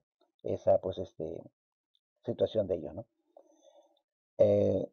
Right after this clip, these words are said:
ahora, como ustedes saben, ya hay instituciones, ¿no?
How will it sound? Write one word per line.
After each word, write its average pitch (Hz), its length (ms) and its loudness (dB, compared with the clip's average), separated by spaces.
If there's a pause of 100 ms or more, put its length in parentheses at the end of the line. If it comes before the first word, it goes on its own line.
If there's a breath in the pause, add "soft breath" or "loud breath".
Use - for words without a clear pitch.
(920)
ahora, 113 320 10
como 110 200 0
ustedes 117 240 2
saben, 120 340 6
ya 107 160 6
hay 104 440 2 (280)
instituciones, 123 1000 0 (680)
¿no? 110 240 2